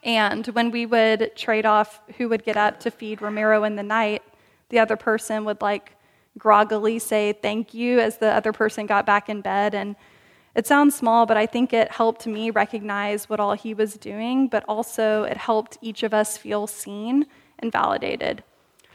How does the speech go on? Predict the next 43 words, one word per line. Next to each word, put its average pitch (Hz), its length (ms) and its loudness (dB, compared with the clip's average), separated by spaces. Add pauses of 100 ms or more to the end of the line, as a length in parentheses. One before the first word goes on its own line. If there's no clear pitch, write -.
(1080)
So 262 220 6
what 254 180 6
if 320 160 4
we 320 100 4
started 240 400 4
to 240 120 -4
do 220 200 -4
that 214 260 2
with 214 200 -6
God? 190 400 -4 (320)
Just - 320 0
quick 247 300 2
and 262 160 2
short 220 400 0
thank 196 300 -8
yous 254 320 -4
throughout 214 340 2
our 214 140 4
days 202 440 -4
when 214 160 -6
they 196 120 -6
pop - 300 -6
up. - 300 -4 (680)
"Thank 220 240 0
you 226 120 -4
for 220 160 -4
this 220 220 0
delicious 220 540 -2
meal. 196 480 -6 (260)
Thank 226 280 0
you 233 100 -4
for 226 140 -2
this 214 280 -2
amazing 214 460 -2
friendship 226 560 -2
that 208 100 -4
I 202 140 0
have. 196 560 -2 (220)
Thank 226 240 -4
you 226 100 -4
for 226 140 -4
this 208 200 -4
city. 262 640 0